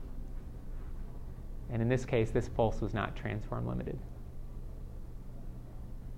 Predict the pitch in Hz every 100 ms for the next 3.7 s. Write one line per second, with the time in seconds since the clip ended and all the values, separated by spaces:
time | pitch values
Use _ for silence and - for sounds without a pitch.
0 | - - - - - - - - - -
1 | - - - - - - - - - -
2 | - - - - - - - - 131 170
3 | 160 165 160 165 226 233